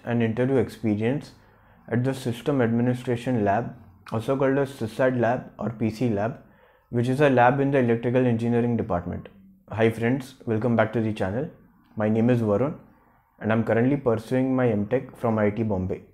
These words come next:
Uh, at I I T Bombay, there are two types of R A positions, the project R A and the institute R A. R A at sysad Lab comes under the institute R A category. Let me give you a short introduction on sysad Lab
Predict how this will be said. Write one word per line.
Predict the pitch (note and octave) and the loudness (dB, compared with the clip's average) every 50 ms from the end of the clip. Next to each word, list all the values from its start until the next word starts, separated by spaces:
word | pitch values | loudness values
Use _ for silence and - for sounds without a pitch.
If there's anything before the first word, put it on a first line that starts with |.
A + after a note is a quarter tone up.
| _ _ _ _ | _ _ _ _
Uh, | A#2 G#2 G#2 - | -16 -14 -12 -8
at | - A#2 B2 B2+ C3 | -4 -2 0 2 2
I | B2+ | 2
I | B2+ | 2
T | C3 C#3 C3 | 4 2 2
Bombay, | B2 A2 G#2+ G#2 G#2+ A#2+ C#3+ E3 E3 - - - _ _ - A#2+ | 2 2 2 2 2 2 2 0 -2 -6 -14 -20 _ _ -8 -4
there | A#2+ B2+ C3+ C#3 | 0 2 2 2
are | |
two | C3+ C3+ C3+ C#3+ C#3+ - | 2 2 0 0 0 2
types | C#3 C3+ C3 C3+ - | 0 -2 -2 -2 -2
of | C#3 C3 B2 | -2 0 2
R | G#2+ G#2+ | 2 4
A | A#2+ A#2+ | 2 2
positions, | A#2+ A#2 G#2 G#2 G#2 G2 - A#2+ C3+ D#3+ E3+ - - - _ _ - | 0 0 -2 -2 -2 -4 -4 -4 -4 -4 -6 -8 -12 -20 _ _ -4
the | A#2 A#2 | -4 -2
project | A2+ A2+ A2+ A2 G#2 C3+ C3+ C3+ - - | -2 -2 -4 -2 0 0 -2 -2 -2 -2
R | - A2 G#2+ A#2+ | 0 0 2 2
A | C#3+ E3 - - - - _ _ _ _ _ _ _ - | 0 -2 -2 -6 -14 -20 _ _ _ _ _ _ _ -8
and | A2+ A2 A2 A#2+ C3 C3+ A#2 - F#2+ A#2+ | -4 -2 0 0 0 -2 -2 -4 -2 0
the | A#2 A#2 | 0 0
institute | G#2+ A2 - B2 A#2 A2+ A#2+ A#2 A#2 | 0 0 -2 -4 -4 -2 -2 -2 0
R | G#2+ F#2 F#2+ A#2+ | 0 -2 -2 -2
A. | - - - - - - | -6 -8 -12 -20 -10 -2
R | - A2 A2 A#2+ C3+ | 0 2 2 4 4
A | D#3 E3+ - | 2 0 2
at | - C3 C3 B2+ | 2 0 0 0
sysad | - C3 B2 B2+ C#3 C#3 C#3 B2+ | -2 -6 -2 0 0 0 2 2
Lab | A#2 A2 A2+ B2+ C#3+ - - - - - | 2 2 2 2 0 -4 -12 -14 -6 -2
comes | B2+ C3 C3 B2+ C#3 | 0 0 0 0 0
under | C3 B2+ B2+ C3 C3 | 0 2 2 2 2
the | C3 C3+ | 2 2
institute | C3 B2 A#2 A2+ - - B2+ B2+ B2+ C#3+ C#3 B2+ | 0 0 0 -2 -2 -2 -4 -2 0 0 0 2
R | G#2+ A2+ A#2 A#2 | 2 2 4 4
A | A#2 | 2
category. | A#2 A2+ G2+ G2 - G2+ G2 G2 F2+ C#2+ - - - _ _ _ - | 2 0 -2 -2 -2 -2 -4 -4 -6 -8 -10 -14 -20 _ _ _ -4
Let | A#2+ B2+ C#3 | -2 0 0
me | D#3+ E3 | 2 2
give | D#3 C#3+ C3+ | 2 2 2
you | C#3 D3 D#3+ D#3+ | 2 4 4 2
a | D#3 D#3 | 2 0
short | - C3 B2 C3 C3+ C3 | 2 2 4 4 2 0
introduction | A#2+ A#2 A#2+ A#2 A#2 A#2 A#2 - - C#3+ D3 D#3+ - - - - | -2 0 0 0 0 0 -4 -6 -8 -8 -8 -8 -8 -10 -10 -6
on | - A#2+ A#2+ B2 A#2+ | -4 -2 -2 -2 -2
sysad | A#2+ - A#2+ A2+ - C3+ C3+ C3+ B2+ | -2 -4 -6 -4 0 0 0 0 2
Lab | A2+ A2+ A#2 B2+ - | 2 2 2 0 -2